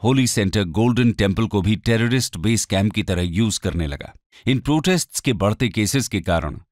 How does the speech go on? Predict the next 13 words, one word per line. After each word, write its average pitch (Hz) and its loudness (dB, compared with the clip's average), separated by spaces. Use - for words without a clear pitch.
इंडियन 175 2
सिटीजन्स 139 0
और 120 2
पॉलिटिकल 131 0
लीडर्स 101 2
ने 113 4
गवर्नमेंट 110 2
को 131 0
सिख - -2
एक्सट्रीमिस्ट 147 -2
ग्रुप्स 120 0
के 104 0
against 101 0